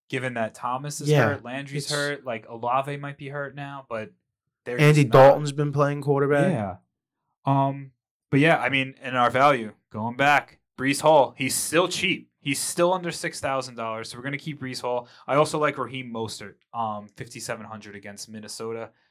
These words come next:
Speaker 1: I just feel like if the Dolphins have the backup quarterback in, you know, they paid Chase, Chase Edmonds, but I constantly see Raheem Mostert on the field. Do, do you feel that way too?
Speaker 2: Yeah.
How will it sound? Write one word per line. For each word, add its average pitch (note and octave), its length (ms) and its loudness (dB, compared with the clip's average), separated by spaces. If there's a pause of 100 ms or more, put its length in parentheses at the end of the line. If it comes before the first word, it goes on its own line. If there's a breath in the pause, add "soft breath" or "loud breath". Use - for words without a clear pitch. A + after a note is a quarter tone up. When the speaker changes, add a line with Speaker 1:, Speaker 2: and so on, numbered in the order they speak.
(500)
Speaker 1:
I C3+ 120 -2
just C#3+ 240 -4
feel D3+ 140 0
like C#3+ 160 2
if B2+ 200 -12 (380)
the C3+ 100 -6
Dolphins C3 360 -2
have C3+ 120 -6
the B2 80 -10
backup B2+ 320 0
quarterback B2 520 -2
in, B2 280 -10 (280 soft breath)
you E3+ 80 2
know, F3+ 320 4
they E3 120 6
paid G#3 280 0
Chase, E3+ 260 -2 (260)
Chase D#3+ 300 -4
Edmonds, D#3+ 340 -2
but C3+ 160 2
I C3 140 4
constantly E3 540 -2
see C#3+ 200 -2
Raheem C3 360 -2
Mostert G#2+ 380 -4
on F#2+ 120 -14
the F#2+ 60 -20
field. G2 340 -16 (100)
Do, C#3+ 220 -2 (120)
do C#3+ 120 -6
you D#3 80 0
feel D#3+ 220 0
that D#3+ 160 6
way D#3+ 120 0
too? D#3 260 -4
Speaker 2:
Yeah. A#2 280 6